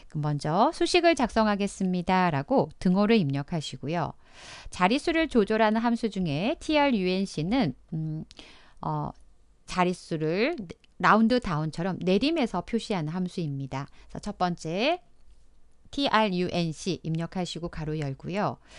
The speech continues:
넘버라는 영역에는 계산을 통해 값을 구하도록 하겠는데 호봉에다가 루트를 씌운 양의 제곱근을 구하고자 합니다. 에스큐알티 입력하시면 양의 제곱근을 구합니다라는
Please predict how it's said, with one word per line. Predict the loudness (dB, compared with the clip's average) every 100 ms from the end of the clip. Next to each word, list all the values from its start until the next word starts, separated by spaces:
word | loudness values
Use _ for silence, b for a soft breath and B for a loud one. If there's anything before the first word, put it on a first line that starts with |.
| B B
넘버라는 | 4 4 6 6 6 4
영역에는 | 2 2 -2 -2 -2 -2 0 0 -2 0
계산을 | 2 6 6 4
통해 | 2 -2 0 2 2 2 -2
값을 | -8 -4 -2 -2
구하도록 | -2 -2 -2 -4 -4
하겠는데 | -2 -2 -2 -2 -2 0 -2 B B B -4
호봉에다가 | 2 2 2 2 2 4 4
루트를 | 4 -2 -2 -2 -2
씌운 | -4 -2 0 0
양의 | 0 0 0
제곱근을 | -2 -2 -2 -2 0 0 2 0
구하고자 | 0 -2 -2 -4 -4
합니다. | -4 -4 -4 -4 -6 B B B B -4
에스큐알티 | -4 -2 -6 -2 -2 0 0 0 -2 -2 -2 0
입력하시면 | -2 -2 -2 -4 -4 -2 -2 0 4 2 2 -6
양의 | -4 0 0 2
제곱근을 | 2 2 2 2 2 2
구합니다라는 | 2 0 2 0 0 2 2 2 0 -2 0 2 0